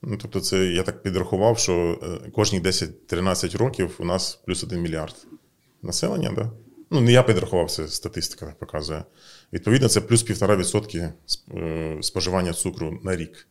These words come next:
Середня, середня дельта. Е, а це багато. І саме цікаве, що, е,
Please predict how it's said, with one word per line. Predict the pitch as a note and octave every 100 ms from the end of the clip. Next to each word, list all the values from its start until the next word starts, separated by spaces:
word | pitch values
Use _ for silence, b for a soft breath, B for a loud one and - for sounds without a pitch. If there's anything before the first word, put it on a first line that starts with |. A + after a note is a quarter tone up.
| -
Середня, | - F2+ D#2+ - -
середня | - F#2+ F#2 E2+ E2
дельта. | - B2 G#3+ G3 F3+ B B B B B
Е, | F#2 F2+ F2 -
а | D#2+
це | B2
багато. | D3 F2+ D2+ D2+ D2+ -
І | F#2 G2 F2+ -
саме | - G#2+
цікаве, | G2+ - C3+ A2
що, | - G2 F#2 B B B -
е, | F#2+ F#2 F2+